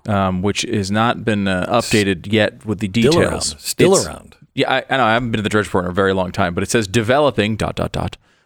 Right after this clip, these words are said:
Speaker 1: world exclusive, Fox News sets new schedule." So apparently they've
Speaker 2: Hmm.
Speaker 1: made a decision as to whatever is going to be happening here, and Drudge is going to reveal that here momentarily, I suppose. If it does happen, we'll let you know what it is.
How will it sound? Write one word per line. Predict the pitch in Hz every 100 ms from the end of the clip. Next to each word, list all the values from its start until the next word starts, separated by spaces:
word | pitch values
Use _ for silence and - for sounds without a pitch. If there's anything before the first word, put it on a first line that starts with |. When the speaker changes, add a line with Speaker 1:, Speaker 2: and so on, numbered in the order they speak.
| -
Speaker 1:
world | 139 190
exclusive, | 135 - 165 156 110 98 -
Fox | 139 135 -
News | 131 123
sets | - 135 113 -
new | 117
schedule." | 113 - 110 98 85 - _ _ _ _ _ _ _ _ _ -
So | - 104 101
apparently | 123 127 120 117 107
they've | 107 101
Speaker 2:
Hmm. |
Speaker 1:
made | 110 110
a | 98
decision | 104 127 117 113
as | 104 98
to | -
whatever | 101 110 101 95
is | -
going | 107 101
to |
be | 95 98
happening | 123 120 104 95 95
here, | 92 92 92
and | 87 90 87
Drudge | 98 92
is | 87
going | 92 87
to |
reveal | 92 87 92
that | 90 92
here | 90 90
momentarily, | 95 92 90 92 90 95 90
I | 90
suppose. | - - 151 190 - - _ _ _ -
If | 98
it | 95
does | 92 90
happen, | 95 87 87
we'll | 87 90
let | 87 87
you |
know | 87 87
what | 82
it | 101
is. | 156 170